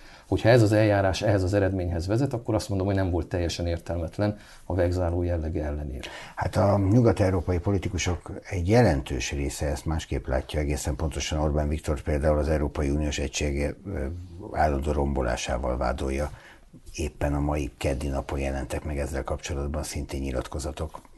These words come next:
Speaker 2: Lehet mondani, hogy a szokásos ellenlábasoktól, de hát ők azért Európában hangos és, ö, fontos politikusok.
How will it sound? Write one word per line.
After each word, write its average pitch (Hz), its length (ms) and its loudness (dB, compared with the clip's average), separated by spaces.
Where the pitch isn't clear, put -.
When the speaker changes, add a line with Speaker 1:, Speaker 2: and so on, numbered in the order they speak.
Speaker 2:
Lehet 90 320 4
mondani, 85 260 0
hogy 82 80 0
a 78 40 0
szokásos 80 560 0
ellenlábasoktól, 73 1000 0
de 85 120 2
hát 82 180 0
ők 85 240 -4
azért 92 500 0
Európában 82 720 2
hangos 76 420 2
és, - 280 -2
ö, 76 160 0
fontos - 500 -4
politikusok. - 680 -6